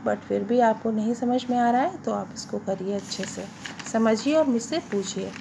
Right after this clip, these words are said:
और क्वेश्चन आंसर बहुत ही neat and clean handwriting में करिएगा,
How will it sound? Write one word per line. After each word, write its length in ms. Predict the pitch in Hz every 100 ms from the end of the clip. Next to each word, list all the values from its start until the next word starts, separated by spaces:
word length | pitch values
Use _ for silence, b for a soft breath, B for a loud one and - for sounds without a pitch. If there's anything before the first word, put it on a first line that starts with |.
| B B B -
और 220 | 208 269 311
क्वेश्चन 320 | 247 233 262 262
आंसर 460 | 269 277 294 320 B B B B -
बहुत 260 | 226 240 262
ही 80 | 233
neat 280 | 233 254 247
and 180 | 226 220
clean 240 | 226 240 214
handwriting 520 | 208 196 190 196 233
में 140 | 247 240
करिएगा, 500 | 240 240 254 247